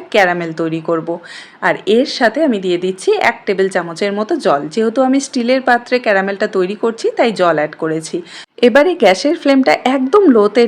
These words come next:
রেখে অপেক্ষা করব চিনিটা কিছুটা ক্যারামেল হওয়া পর্যন্ত। আর কিছুক্ষণের মধ্যেই আপনারা দেখতে পারবেন যে সাইড দিয়ে হালকা হালকা ক্যারামেলের কালার চলে এসেছে। ঠিক তখনই নাড়াচাড়া করে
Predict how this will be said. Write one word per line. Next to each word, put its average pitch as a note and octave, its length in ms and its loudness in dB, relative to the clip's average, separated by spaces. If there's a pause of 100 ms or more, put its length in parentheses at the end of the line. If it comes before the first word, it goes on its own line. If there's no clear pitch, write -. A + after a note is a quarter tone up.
রেখে F#3 260 -2 (280)
অপেক্ষা D4+ 360 0 (100)
করব G#3 180 2 (200)
চিনিটা A3 380 0 (120)
কিছুটা F#4 420 0
ক্যারামেল F3 440 2
হওয়া E3+ 240 2
পর্যন্ত। E3+ 380 -6 (500)
আর F3 80 2 (120)
কিছুক্ষণের C#4 680 2
মধ্যেই G#3 380 0
আপনারা C#4 280 2 (100)
দেখতে A#3+ 300 -4
পারবেন A3+ 280 2 (100)
যে A#3 80 0 (120)
সাইড G3 240 2 (100)
দিয়ে C4+ 120 -2 (100)
হালকা B3 360 0
হালকা B3+ 320 0
ক্যারামেলের F#3+ 460 0 (100)
কালার F3+ 260 2 (100)
চলে F#3 200 0 (100)
এসেছে। F3 320 -6 (420)
ঠিক C#4 140 -2 (180)
তখনই E4+ 440 2 (100)
নাড়াচাড়া F#3 480 2 (100)
করে F#3 200 2